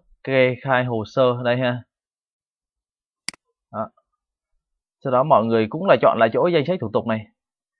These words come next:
Thì mọi người tìm cho mình cái dòng mười bảy ha. Thì trước đó mình hướng dẫn mọi người là dùng cái, cái thủ tục là sáu năm ba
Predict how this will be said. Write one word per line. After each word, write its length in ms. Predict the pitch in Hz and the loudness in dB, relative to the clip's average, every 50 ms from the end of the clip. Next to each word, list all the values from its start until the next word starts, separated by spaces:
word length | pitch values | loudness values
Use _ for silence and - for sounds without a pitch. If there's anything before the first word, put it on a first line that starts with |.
| _ _ _ _ _ - | _ _ _ _ _ -10
Thì 60 | 123 120 | -6 -4
mọi 120 | - 107 | -4 -4
người 160 | 120 120 120 120 | -2 -4 -2 0
tìm 120 | 131 123 120 117 | 0 -2 0 -2
cho 60 | 135 | -4
mình 160 | 139 131 110 | -4 -4 -4
cái 100 | 107 143 | -4 0
dòng 160 | 147 131 113 110 | 0 0 2 2
mười 100 | 110 98 | 0 0
bảy 220 | 85 80 98 127 | 2 0 0 0
ha. 180 | 147 139 127 - _ _ _ _ _ _ _ _ - | -4 -4 -6 -8 _ _ _ _ _ _ _ _ -8
Thì 60 | 104 107 107 | -8 -4 -2
trước 100 | 160 165 | 0 6
đó 160 | 147 139 165 | 6 6 6
mình 180 | 175 147 117 123 | 6 2 -2 -2
hướng 120 | 139 139 | 0 2
dẫn 160 | 165 156 190 | 2 2 4
mọi 140 | 175 104 107 | 4 2 2
người 180 | 117 113 113 107 | 2 0 2 2
là 140 | 110 110 104 | 4 2 2
dùng 340 | 98 110 117 107 104 110 - - | 2 0 -2 -2 -2 -4 -4 -4
cái, 120 | 131 127 123 _ - | -6 -6 -6 _ -8
cái 80 | 175 - | -6 -4
thủ 140 | 131 110 110 | -4 -4 -2
tục 120 | 123 104 - 104 | -2 -4 -2 0
là 140 | 110 104 | 0 0
sáu 200 | 107 - 123 147 | 2 0 -2 0
năm 140 | 170 170 151 | 0 0 4
ba 280 | 143 131 127 123 123 | 6 6 6 6 2